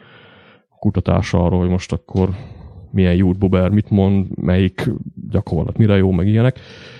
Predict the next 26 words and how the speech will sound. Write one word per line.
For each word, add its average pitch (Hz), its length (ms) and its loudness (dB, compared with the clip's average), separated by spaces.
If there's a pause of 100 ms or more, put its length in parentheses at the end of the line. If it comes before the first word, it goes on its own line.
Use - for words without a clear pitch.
(280)
És - 180 2
ugye 123 120 4
ezeket 127 400 2
én 131 140 4
így 131 120 4
nem 123 160 4
fogtam 98 340 0
meg 101 140 2
külön 104 240 2
eddig, 95 200 2
hogy 98 120 0
ja, 98 120 4
ezt 87 140 -2
tettek 92 300 -2
aztán, 95 300 -2
hanem, 92 400 -2 (160)
hanem, 92 400 0
hanem 92 500 0
így, 90 180 -4
ja, 95 240 -6
én 92 100 -4
így, 92 320 -2
így 90 200 -2
jegyzeteltem - 640 -8
eddig 92 240 -6
is. - 200 -6